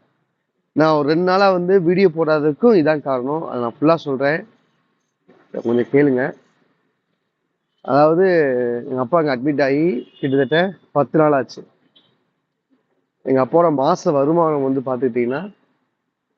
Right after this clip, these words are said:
பதினஞ்சுல இருந்து ஒரு பதினேழு ரூபா மாச வருமானம். நான் ஸ்டுடியோ தனியா ரன் பண்றேன். என்னோட மாச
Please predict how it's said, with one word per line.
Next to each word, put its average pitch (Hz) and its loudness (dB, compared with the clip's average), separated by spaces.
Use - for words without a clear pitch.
பதினஞ்சுல 151 2
இருந்து 156 -2
ஒரு 135 -4
பதினேழு 131 2
ரூபா 123 0
மாச 123 -6
வருமானம். 117 -6
நான் 151 0
ஸ்டுடியோ 165 0
தனியா 147 0
ரன் 135 0
பண்றேன். 139 -2
என்னோட 143 -2
மாச 151 2